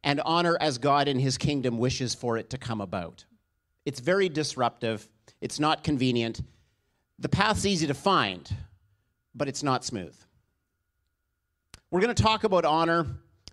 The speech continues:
today, language that we encounter around the topic of honor, the duty of honor. As you can guess and sense from where I'm going, it typically chafes against mainstream culture. It's about as comfy as putting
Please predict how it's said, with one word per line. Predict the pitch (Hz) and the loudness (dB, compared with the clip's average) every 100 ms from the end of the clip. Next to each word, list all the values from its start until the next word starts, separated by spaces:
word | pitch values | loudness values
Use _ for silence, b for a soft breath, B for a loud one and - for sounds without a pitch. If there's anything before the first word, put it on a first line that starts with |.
| - | -4
today, | 160 139 151 143 143 - | -2 2 2 4 2 0
language | 147 185 202 196 147 | 0 0 2 0 0
that | 180 | -2
we | 165 | 0
encounter | 156 135 180 175 185 175 160 | 0 0 2 2 0 0 2
around | 147 139 | 2 2
the | 131 | 0
topic | - 185 190 180 165 | 0 0 0 0 -2
of | 135 | 0
honor, | 139 143 143 | 2 2 0
the | 127 | -2
duty | 113 185 208 190 | -2 0 2 2
of | 135 | 2
honor. | 131 131 127 127 B B - | 2 2 0 -2 B B -2
As | 175 175 | 0 0
you | 190 | -2
can | 180 160 | 0 0
guess | 139 147 139 | 2 2 0
and | 151 | -4
sense | - 156 143 | -2 -2 -4
from | - 160 | -6 0
where | 143 | 2
I'm | 143 135 | 2 2
going, | 139 135 131 131 B B | 2 2 0 -4 B B
it | 143 - | -8 0
typically | - 202 - 190 175 | 0 0 -4 -4 -4
chafes | - - 151 147 - 151 | -4 0 0 0 -4 -6
against | 131 127 123 - | -4 -4 -4 -4
mainstream | 123 120 113 - 107 110 | -2 -2 -4 -6 -6 -4
culture. | 117 104 104 92 78 - _ _ _ _ - | -2 -4 -4 -14 -14 -18 _ _ _ _ -4
It's | 202 214 | -2 0
about | 240 262 | 0 2
as | 240 | 0
comfy | - 175 180 180 165 | 2 2 2 0 0
as | 147 | 0
putting | - 165 160 156 135 | 0 2 2 0 -2